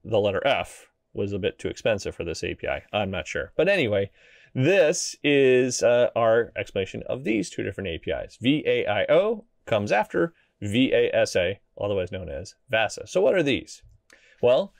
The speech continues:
we'll take a look at what the vSphere Storage A P I for storage awareness is. And basically it says it ensures that we learn what are all the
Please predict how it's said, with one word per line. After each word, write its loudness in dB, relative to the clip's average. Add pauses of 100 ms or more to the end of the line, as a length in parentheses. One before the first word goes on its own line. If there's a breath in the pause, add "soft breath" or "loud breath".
(140)
we'll -2
take 2
a 2
look 2
at -2
what 2
the -2
vSphere -2
Storage -2
A -4
P 0
I 2
for -8
storage -4
awareness 2
is. -2 (120)
And -10
basically -2
it -6
says 0
it -4
ensures -2 (320 soft breath)
that 2 (200 soft breath)
we 2
learn 2
what 2
are 4
all 4
the 2